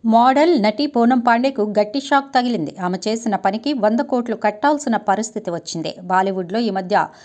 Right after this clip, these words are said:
హాట్ టాపిక్గా మారింది పూనం పాండే. ఎన్నో విమర్శలకు కారణం కూడా అయింది. సర్వైకల్ క్యాన్సర్తో చనిపోయినట్లు నటించి సోషల్ మీడియాతో పాటు ఆడియన్స్ను ఫూల్స్ను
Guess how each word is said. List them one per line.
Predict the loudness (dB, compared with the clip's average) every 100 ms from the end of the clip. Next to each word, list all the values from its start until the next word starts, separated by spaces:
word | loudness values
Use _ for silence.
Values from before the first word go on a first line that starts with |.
| -12 2
హాట్ | 2 4
టాపిక్గా | 0 0 -4 -2
మారింది | -2 -4 -8
పూనం | -6 0 0
పాండే. | 2 -2 -2 -8 -8
ఎన్నో | -4 -2
విమర్శలకు | -2 -2 -4 -4 -6 -4 -6
కారణం | -2 0 0 -2
కూడా | -2 -2
అయింది. | -2 -4 -8 -12
సర్వైకల్ | -2 -2 0 -2 -2 -2
క్యాన్సర్తో | -2 -4 -4 -6 -6
చనిపోయినట్లు | -6 -8 -8 -4 -4 -4 -4 -6
నటించి | -6 -6 -8 -10 -6 -8 -8 -12 -20 -8
సోషల్ | 2 2 2 0
మీడియాతో | 0 -2 -4 -4
పాటు | -2 -2 -2
ఆడియన్స్ను | 2 2 2 0 -4 -4 -4
ఫూల్స్ను | -4 -2 0 0 -2